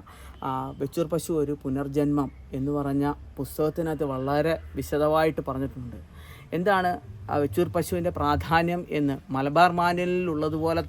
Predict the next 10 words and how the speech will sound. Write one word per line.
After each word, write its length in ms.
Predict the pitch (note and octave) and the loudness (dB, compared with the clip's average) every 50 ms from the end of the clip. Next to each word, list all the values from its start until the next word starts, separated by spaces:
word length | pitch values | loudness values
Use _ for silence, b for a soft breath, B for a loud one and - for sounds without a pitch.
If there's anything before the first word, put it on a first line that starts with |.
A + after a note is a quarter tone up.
| - | 0
തന്നെ, 320 | C#3+ C#3 C#3 C#3+ D#3 E3 F3 F#3 - B B B B B B B B - C#3 | 0 2 2 2 4 2 2 0 -2 B B B B B B B B -6 -4
ആ, 20 | C3 B2+ C3 C3 C3+ - - - - C#3 C3+ | -2 -2 -2 -4 -4 -6 -6 -4 -4 -2 -2
വെച്ചൂർ 220 | C#3+ C#3+ - E3+ E3 | -2 -2 -2 -2 0
പശു 220 | E3+ E3+ D#3+ - | 0 -2 0 0
ഒരു 160 | E3 D3+ D#3 D#3 D3 | -2 -2 -2 -2 -2
പുനർജന്മം 600 | C#3 C#3 C#3+ D3 C#3 D3+ D#3+ D#3 D#3 E3+ F3 - - - | -2 -2 -2 -2 0 0 0 2 2 0 -2 -2 -2 -2
എന്ന് 180 | D3+ C#3+ D3+ D3+ D3+ | -2 0 0 0 0
പറഞ്ഞ 220 | C#3 C#3+ C#3+ D3 D3+ - - - - | 0 0 0 0 -2 -4 -8 -10 -8
പുസ്തകത്തിനകത്തിലും, 920 | - B2+ - - D#3 D3+ D#3 - E3+ D#3 D3+ C#3+ C3+ - C#3+ C#3+ E3 - - - B B B B B B B C#3+ | -8 -6 -2 0 2 2 2 2 0 0 0 0 0 0 0 0 0 0 -2 -6 B B B B B B B -2
ആ, 240 | C#3 C3 B2+ B2+ | -2 -2 -2 -4